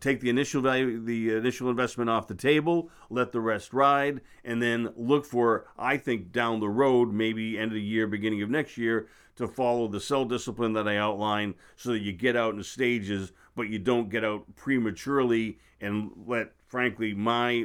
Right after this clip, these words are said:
or anybody else's valuation, uh, decision get you out of a winner when, uh, it, it, it, it clearly is, has been, uh, phenomenal. Um, charts this week. Uh, uh, the, this is the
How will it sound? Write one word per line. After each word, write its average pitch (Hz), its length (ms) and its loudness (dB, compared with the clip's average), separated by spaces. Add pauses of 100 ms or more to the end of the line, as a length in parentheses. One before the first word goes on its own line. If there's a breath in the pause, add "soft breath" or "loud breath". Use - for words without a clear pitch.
or 104 280 -6
anybody 110 420 0
else's 107 440 -2 (300 soft breath)
valuation, 107 1120 0 (400 soft breath)
uh, 101 320 -2
decision 104 800 0 (300 soft breath)
get 120 240 -2
you 120 120 4
out 107 100 2
of 95 100 0
a 95 80 0
winner 90 340 -2 (300)
when, 104 340 0
uh, 95 200 -2
it, 90 260 -6
it, 95 180 -8
it, 98 200 -4
it 101 180 -8
clearly 113 460 4
is, 95 220 -4
has 98 140 -2
been, 92 400 -4
uh, 87 100 -4
phenomenal. 90 600 -4 (500 soft breath)
Um, 110 560 0 (680)
charts 170 400 4
this 117 240 0
week. 95 380 -4 (180)
Uh, 101 480 2 (340)
uh, 98 400 -6 (120)
the, 110 320 -4
this 123 240 -8
is 110 100 -8
the 104 180 0